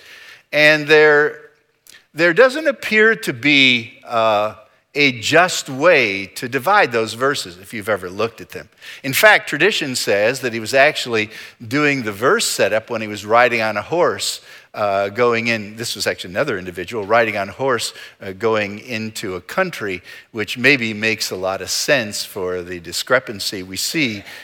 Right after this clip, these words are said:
with the verses. Some are two words, and some seem to be four sentences. But it, they help us navigate in the scriptures. Hebrews, in our English Bible, has three hundred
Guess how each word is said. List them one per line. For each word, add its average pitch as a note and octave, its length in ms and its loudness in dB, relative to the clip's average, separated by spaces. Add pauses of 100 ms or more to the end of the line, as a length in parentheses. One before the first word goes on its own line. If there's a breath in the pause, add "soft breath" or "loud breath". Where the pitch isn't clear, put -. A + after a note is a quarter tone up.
(140 loud breath)
with G#2+ 160 -4
the B2 80 -4
verses. A2+ 480 2
Some A#2+ 400 0
are G2 400 2 (100)
two E3+ 340 -4
words, B2 600 2
and G2+ 180 -8
some A#2 400 0
seem A2 320 -6
to G#2 100 -10
be G2+ 220 -8
four A2 380 -4
sentences. A2 1080 -6 (520 loud breath)
But A#3 140 6
it, A3+ 240 4
they G#3 100 4
help G3 280 4
us E3+ 180 -4
navigate C3 720 2
in A2+ 180 -14
the F#2+ 80 -14
scriptures. - 560 -6 (180 loud breath)
Hebrews, D#3+ 640 0 (100)
in B2+ 140 -2
our A#2+ 80 6
English - 380 0
Bible, G#2 360 2 (260 loud breath)
has D#3 200 -2
three D#3 300 -4
hundred B2+ 480 -4